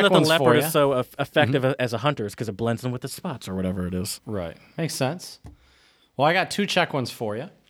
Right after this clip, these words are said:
Speaker 2: Okay.
Speaker 1: St-, still coming strong with these check ones. It was nice to take
Speaker 2: I
Speaker 1: a
Speaker 2: know,
Speaker 1: break
Speaker 2: it's,
Speaker 1: with a couple
Speaker 2: it's
Speaker 1: German
Speaker 2: crazy,
Speaker 1: ones.
Speaker 2: though. I'm st-, <laughs> I'm
Speaker 1: But,
Speaker 2: still
Speaker 1: uh,
Speaker 2: impressed.
Speaker 1: I know.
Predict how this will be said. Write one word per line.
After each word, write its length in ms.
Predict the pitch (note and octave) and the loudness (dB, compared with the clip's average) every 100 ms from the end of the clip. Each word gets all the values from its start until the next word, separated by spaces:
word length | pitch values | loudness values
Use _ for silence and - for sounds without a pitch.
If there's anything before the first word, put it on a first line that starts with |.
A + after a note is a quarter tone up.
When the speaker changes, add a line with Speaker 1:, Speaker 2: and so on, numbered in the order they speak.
| - | -8
Speaker 2:
Okay. 280 | A#2+ A#2+ B2+ _ _ _ _ _ _ _ _ - | -4 -4 -6 _ _ _ _ _ _ _ _ -12
Speaker 1:
St-, 360 | - - G3 | -6 -4 -4
still 240 | - F#3 F#3 | -2 0 2
coming 280 | F#3 F3+ E3+ | 2 2 2
strong 300 | - D#3 E3+ | 2 2 2
with 80 | |
these 160 | D3 D#3+ | 2 0
check 260 | - D3+ - | 2 0 2
ones. 300 | B2 D#3+ - | 0 0 -6
It 60 | |
was 140 | B2 A#2 | -4 2
nice 240 | D3+ D3+ | 2 0
to 40 | - | -2
take 160 | E3+ | 2
Speaker 2:
I 40 | D3+ | 6
Speaker 1:
a 40 | |
Speaker 2:
know, 80 | B2 | 6
Speaker 1:
break 140 | B2 | 4
Speaker 2:
it's, 80 | C#3+ | 2
Speaker 1:
with 120 | E3 | -2
a 40 | C3+ | -4
couple 220 | C#3 C3 | -4 -2
Speaker 2:
it's 100 | A#2+ | 2
Speaker 1:
German 120 | B2+ A#2+ | 6 8
Speaker 2:
crazy, 100 | A2 | 6
Speaker 1:
ones. 240 | A#2+ E3+ | 2 -2
Speaker 2:
though. 60 | G#2 | -2
I'm 120 | A#2 | -2
st-, 200 | A#2+ - | -2 -4
<laughs> 80 | B2+ | -6
I'm 100 | B2+ | -4
Speaker 1:
But, 60 | B2 | -2
Speaker 2:
still 220 | - A2+ | 4 6
Speaker 1:
uh, 80 | A2+ | 6
Speaker 2:
impressed. 240 | A#2 G#2+ | 4 2
Speaker 1:
I 80 | C3+ | 4
know. 280 | C#3+ B2+ G2 | 4 2 0